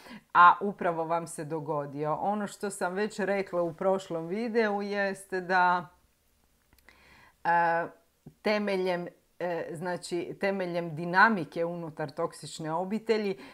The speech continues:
u djetetu se razvija sram, a taj sram može voditi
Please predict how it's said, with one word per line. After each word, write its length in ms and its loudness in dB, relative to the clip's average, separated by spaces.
u 140 -2
djetetu 540 -4
se 200 -6
razvija 440 -4
sram, 480 2
a 180 0
taj 280 2
sram 540 0
može 360 -4
voditi 840 -4